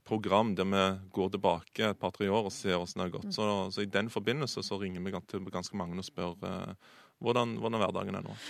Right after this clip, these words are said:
Speaker 2: Men nå har dere altså holdt på i tolv sesonger med Luksusfellen, og da lurer jeg på, hva er, hva er forskjellen på, eh, da dere startet og nå?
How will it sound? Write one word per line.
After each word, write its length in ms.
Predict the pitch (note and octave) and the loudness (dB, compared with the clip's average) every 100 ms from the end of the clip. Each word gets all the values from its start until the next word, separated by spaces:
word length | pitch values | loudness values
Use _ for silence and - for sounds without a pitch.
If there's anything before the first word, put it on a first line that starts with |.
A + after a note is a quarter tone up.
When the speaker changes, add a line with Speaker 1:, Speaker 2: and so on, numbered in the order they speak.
| - | -4
Speaker 2:
Men 100 | D#4 | 2
nå 20 | F4 | 4
har 140 | F#4 | 4
dere 100 | D#4+ | 2
altså 120 | C#4+ | 0
holdt 220 | B3 C#4+ - | 0 -2 0
på 100 | C4+ | -2
i 80 | A#3+ - | -2 -2
tolv 360 | - C#4 B3+ | 2 2 2
sesonger 580 | - F#3 G3 G3+ E3+ F#3 | -2 -2 -2 0 2 2
med 320 | F#3 E3+ E3+ | 4 4 4
Luksusfellen, 560 | F3 - F#3+ - F#3+ F3+ | 2 0 0 4 4 6
og 60 | G#3+ | 6
da 60 | C4 | 6
lurer 220 | C#4+ D4 | 8 6
jeg 60 | |
på, 120 | A#3 B3 | 6 2
hva 180 | - C#4 E4 | 8 8 10
er, 640 | C#4+ B3 A#3 A#3 A#3 A#3 - - - A#3+ - - | 8 8 6 6 4 2 0 0 0 0 -6 2
hva 100 | - | 6
er 60 | D4 | 6
forskjellen 680 | - D4+ - - D4 A3 G3+ | 6 4 6 4 6 4 2
på, 400 | - G3+ G3 G3 - - - | 4 6 8 8 4 -8 6
eh, 200 | G3+ G3 | 8 10
da 120 | G#3 | 10
dere 220 | G3 G3+ | 8 4
startet 580 | - A3 - - A3+ F#3 - | 2 2 2 6 8 8 6
og 140 | A#3 A3 | 8 12
nå? 280 | C4 F4 | 10 8